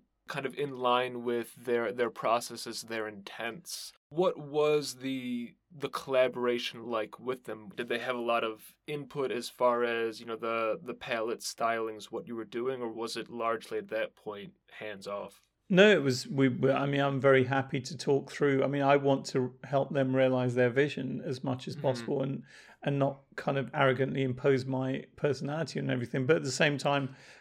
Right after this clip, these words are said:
Speaker 2: I try to make sure that I'm bringing what I know and my experience to the table. I mean, when I'm making an album, it's interesting because the,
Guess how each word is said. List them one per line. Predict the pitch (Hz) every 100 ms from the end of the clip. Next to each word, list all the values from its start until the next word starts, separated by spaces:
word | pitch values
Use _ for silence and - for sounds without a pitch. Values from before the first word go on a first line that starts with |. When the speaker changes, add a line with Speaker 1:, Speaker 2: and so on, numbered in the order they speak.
| -
Speaker 2:
I | 151
try | - 147
to | 135
make | 139 139 -
sure | - 139 135 131 131 _ _
that | 160 131 147
I'm | 135 127
bringing | 131 131 131 127 127 131 - _
what | 160 127 139 131
I |
know | 127 127
and | 127
my | 123 127
experience | - - 127 127 -
to | 131
the |
table. | 127 139 143 - - - -
I | 185
mean, | 190 185
when | 185 196
I'm | 180 143
making | 143 135 135
an | 127
album, | 135 139 120 123 127 - _
it's | 175 151 -
interesting | 180 - 151 - 135
because | 127 - 127
the, | 139 131